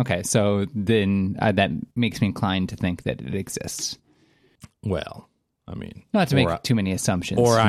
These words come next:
Speaker 1: wanna
Speaker 2: part
Speaker 1: make
Speaker 2: of the
Speaker 1: sure that
Speaker 2: conspiracy.
Speaker 1: we're very fact-based. Well, <laughs> yeah, I wouldn't put it past you.
Speaker 2: <laughs>
Speaker 1: Seem like that kind of guy.
Speaker 2: <laughs>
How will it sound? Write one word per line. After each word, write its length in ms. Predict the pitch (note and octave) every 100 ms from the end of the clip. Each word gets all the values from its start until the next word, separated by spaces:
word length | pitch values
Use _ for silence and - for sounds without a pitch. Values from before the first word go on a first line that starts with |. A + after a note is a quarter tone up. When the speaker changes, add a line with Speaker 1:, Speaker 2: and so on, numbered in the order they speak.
| G#2+
Speaker 1:
wanna 80 |
Speaker 2:
part 140 | F#2 G2
Speaker 1:
make 20 |
Speaker 2:
of 60 | E2+
the 0 |
Speaker 1:
sure 80 |
that 60 | G#2
Speaker 2:
conspiracy. 420 | E2 - G2 F#2+
Speaker 1:
we're 40 | F#2+
very 140 | G2+
fact-based. 800 | F#2 - - A#2 - - - -
Well, 420 | - C3+ A#2+ C3+ A2
<laughs> 80 | A2
yeah, 220 | C#3 D3+
I 40 |
wouldn't 200 | E3+ G3+
put 100 | F3
it 60 | C#3+
past 300 | B2+ C#2+ -
you. 160 | - - _ _ _ _ C#3
Speaker 2:
<laughs> 80 |
Speaker 1:
Seem 320 | B2+ - C#3 B2+
like 140 | G#2+
that 160 | G#2+ -
kind 140 | E2+
of 40 |
guy. 300 | F2 - - - _ _ _ _
Speaker 2:
<laughs> 100 | G#3